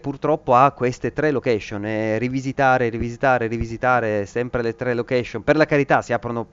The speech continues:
posti <clears throat> nuovi, però quello è un problema per, eh, per il gioco in generale.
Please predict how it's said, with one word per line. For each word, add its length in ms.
posti 360
<clears throat> 0
nuovi, 400
però 280
quello 380
è 100
un 160
problema 440
per, 380
eh, 500
per 160
il 140
gioco 460
in 180
generale. 680